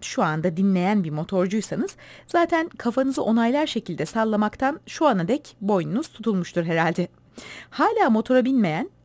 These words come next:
ama motor alsam mı diye düşünen çekingen maceraperestlerdenseniz o zaman da sanırım yazıyı şu dakikada bırakıp motor arayışına başlamışsınızdır. Bu iki şıktan biri değilseniz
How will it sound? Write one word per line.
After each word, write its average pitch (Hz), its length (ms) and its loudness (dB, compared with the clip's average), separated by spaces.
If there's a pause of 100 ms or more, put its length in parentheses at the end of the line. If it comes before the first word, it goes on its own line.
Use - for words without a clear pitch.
(100)
ama 226 180 6
motor 208 280 2
alsam 285 440 2
mı 233 100 4
diye 170 200 0
düşünen 156 380 -4
çekingen 214 600 0
maceraperestlerdenseniz 202 1500 0 (640)
o 311 100 4
zaman 349 280 4
da 339 80 4
sanırım 294 380 2
yazıyı 254 420 4
şu - 200 -2
dakikada 185 520 -2
bırakıp 175 380 -2
motor 240 260 2
arayışına 180 480 0
başlamışsınızdır. 165 920 -2 (540)
Bu 247 160 -4
iki 269 180 -6
şıktan 190 460 0
biri 190 220 -2
değilseniz 190 540 -4